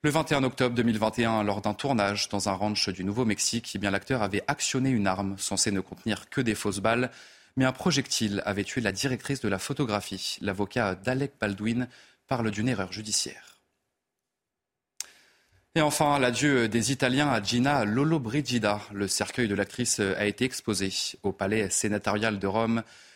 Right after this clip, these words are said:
Ses obsèques ont eu lieu ce jeudi sur la Piazza del Popolo.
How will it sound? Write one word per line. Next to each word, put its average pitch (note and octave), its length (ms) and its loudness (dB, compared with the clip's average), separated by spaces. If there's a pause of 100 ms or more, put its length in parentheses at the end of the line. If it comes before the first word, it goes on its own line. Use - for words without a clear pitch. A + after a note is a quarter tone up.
(180)
Ses C3 220 0
obsèques D3+ 380 0
ont A2+ 60 0 (100)
eu B2+ 40 0
lieu B2 140 2
ce F#3 240 2
jeudi A2+ 320 0
sur - 320 0
la G2 140 2
Piazza B2 680 0
del G2 220 -2
Popolo. G2+ 520 -2